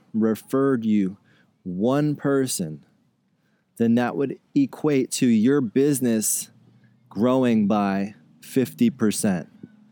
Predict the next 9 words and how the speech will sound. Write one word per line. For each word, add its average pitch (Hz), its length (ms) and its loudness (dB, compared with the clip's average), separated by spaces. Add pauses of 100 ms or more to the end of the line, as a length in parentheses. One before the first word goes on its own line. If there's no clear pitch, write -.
(340)
That's 120 340 -2
huge. 139 580 0 (520)
So - 120 -2
you 127 140 4
gotta 180 240 2
know 151 220 4
that 160 180 2
number, 180 380 4
though. 123 340 0